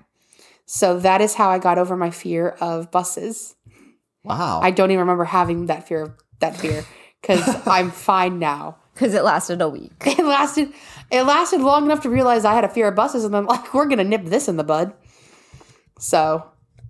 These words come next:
Speaker 3: I don't have a fear of buses. I have a fear
Speaker 2: That
Speaker 3: of
Speaker 2: was
Speaker 3: tornadoes.
Speaker 2: smart thinking.
Speaker 1: You have a fear of what?
Speaker 3: Tornadoes. That's, like,
Speaker 1: Yeah.
Speaker 3: the only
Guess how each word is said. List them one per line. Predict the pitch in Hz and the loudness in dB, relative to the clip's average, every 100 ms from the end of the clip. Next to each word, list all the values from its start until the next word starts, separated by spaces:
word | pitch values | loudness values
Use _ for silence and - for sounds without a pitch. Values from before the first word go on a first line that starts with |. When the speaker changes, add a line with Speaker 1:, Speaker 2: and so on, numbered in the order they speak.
| _ | _
Speaker 3:
I | 175 | 0
don't | 208 | 2
have | 226 208 | 0 0
a | |
fear | 180 | -2
of | 165 | 0
buses. | 147 - 123 | 0 -2 -2
I | |
have | 113 | -2
a | |
fear | 151 - | -2 -2
Speaker 2:
That | |
Speaker 3:
of | - | -2
Speaker 2:
was | - | -2
Speaker 3:
tornadoes. | 139 147 | -2 -2
Speaker 2:
smart | 214 | -2
thinking. | - 190 90 85 - _ - | -4 -6 -8 -8 -12 _ -10
Speaker 1:
You | 220 220 | 0 2
have | 208 | 2
a | |
fear | 208 208 | 2 2
of | 175 | 2
what? | 302 - _ | 0 -2 _
Speaker 3:
Tornadoes. | 170 151 143 180 - - | -6 -6 -8 -12 -16 -2
That's, | 185 190 | -2 2
like, | 214 | 0
Speaker 1:
Yeah. | 240 196 | 0 -4
Speaker 3:
the | - | -2
only | 196 208 220 220 226 226 220 214 233 | 2 2 2 0 0 0 0 -2 -4